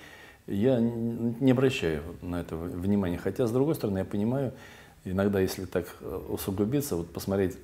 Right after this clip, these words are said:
э, с-, особенно старые фильмы, ведь люди изо рта не вынимали сигареты или сигары. Вот.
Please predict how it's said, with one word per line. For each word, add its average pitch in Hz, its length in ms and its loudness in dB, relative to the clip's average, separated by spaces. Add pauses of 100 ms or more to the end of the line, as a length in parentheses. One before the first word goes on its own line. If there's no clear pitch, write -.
(140)
э, 90 440 -6
с-, - 220 -6
особенно 95 380 0
старые 107 320 6
фильмы, 85 360 -2 (400)
ведь 92 160 -4
люди 113 260 6 (300)
изо 101 220 4
рта 110 120 4
не 107 120 6
вынимали 117 340 2
сигареты 107 420 -4 (600)
или 80 120 -2
сигары. 80 420 -6 (760)
Вот. 92 200 -2